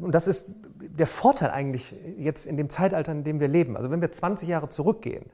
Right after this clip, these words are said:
dann hätten wir, glaub ich, Hunderttausende von, von, von, äh, Euros ausgeben müssen,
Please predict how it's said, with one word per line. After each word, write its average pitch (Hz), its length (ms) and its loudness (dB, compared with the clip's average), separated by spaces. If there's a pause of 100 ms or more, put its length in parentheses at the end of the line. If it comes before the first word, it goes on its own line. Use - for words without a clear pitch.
(520)
dann 151 180 6
hätten 170 240 2
wir, 165 100 4
glaub 151 260 4
ich, - 260 -4 (420)
Hunderttausende 202 760 4
von, 147 360 -2
von, 143 380 -4
von, 139 360 -4
äh, - 20 -6
Euros 143 460 0
ausgeben 131 480 -4
müssen, 156 320 -2